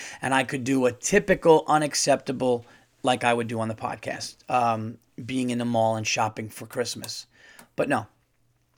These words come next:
this unacceptable is actually,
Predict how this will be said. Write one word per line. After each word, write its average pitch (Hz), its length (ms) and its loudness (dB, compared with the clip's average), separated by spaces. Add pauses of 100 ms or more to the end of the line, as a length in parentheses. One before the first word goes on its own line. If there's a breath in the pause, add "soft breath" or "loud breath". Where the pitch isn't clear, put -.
(320)
this 139 400 0
unacceptable 123 880 -2
is 120 280 -6
actually, 123 960 -2